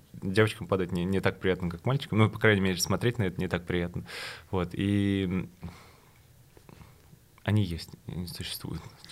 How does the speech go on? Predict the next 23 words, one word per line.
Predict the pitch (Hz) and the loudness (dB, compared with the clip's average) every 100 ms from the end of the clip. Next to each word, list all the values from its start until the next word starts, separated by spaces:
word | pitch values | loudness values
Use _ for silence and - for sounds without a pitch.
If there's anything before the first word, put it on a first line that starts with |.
| - | 0
Как, | 127 - | 4 6
что, | - - 190 | 8 12 12
что | - 175 | 12 12
сказать? | - 143 117 113 | 12 12 12 12
Не, | 147 | 12
не, | 175 170 | 12 12
не, | 190 190 | 12 10
не | 202 | 10
знаю, | 208 170 | 12 12
но | 139 | 12
в | 147 | 12
с-, | 143 - | 10 8
в | |
сборной | 131 120 139 190 143 | 8 12 12 12 10
есть | 151 | 10
девчонки, | 147 156 123 107 | 8 8 6 6
которые | 104 113 110 | 4 6 8
катаются | 110 117 98 92 | 8 8 8 6
довольно-таки | 95 113 123 127 | 6 8 8 4
круто. | 113 110 - | 6 4 6
На, | 85 104 | 4 6
на | 104 110 | 8 8
Олимпиаде, | 123 120 101 95 87 | 8 10 10 10 4